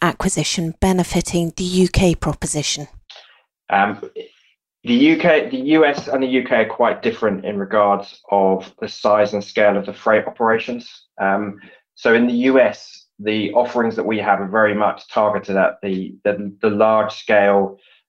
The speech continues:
Speaker 2: um, yards that are very frequent across the U S market. So what you find in the U S is that there are short line operators that deal sort of typically at state level. They then feed into the, um, class one infrastructure that is, um,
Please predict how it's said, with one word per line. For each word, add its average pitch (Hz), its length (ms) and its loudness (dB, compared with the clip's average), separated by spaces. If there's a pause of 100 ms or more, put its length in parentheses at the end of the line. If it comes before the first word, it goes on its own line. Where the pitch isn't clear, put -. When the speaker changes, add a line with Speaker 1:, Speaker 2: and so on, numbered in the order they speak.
(120)
Speaker 2:
um, 95 220 2
yards 113 760 0
that 101 160 0
are 98 120 -10
very 104 240 2
frequent 110 540 -6
across - 340 -4
the 104 80 -12
U 104 180 0
S - 400 -4
market. 110 540 0
So 110 100 -6
what 120 120 -2
you 120 60 -8
find 120 200 0
in 110 60 0
the 110 80 0
U 110 140 4
S 98 200 0
is 95 140 -8
that - 140 0
there 101 120 4
are 101 80 2
short 123 400 2
line 104 180 2
operators 98 600 -2
that - 160 -12
deal 95 380 0 (340)
sort - 260 -4
of 90 60 -18 (120)
typically 104 360 0
at 82 80 -2
state 104 320 -2
level. 98 400 -6 (540)
They 113 240 2
then 107 240 0
feed 107 300 -4
into 101 520 -4
the, 95 480 -4
um, 90 320 0
class 110 420 0
one 110 460 0
infrastructure - 880 -2
that 98 180 0
is, 95 340 -6 (300)
um, 92 440 0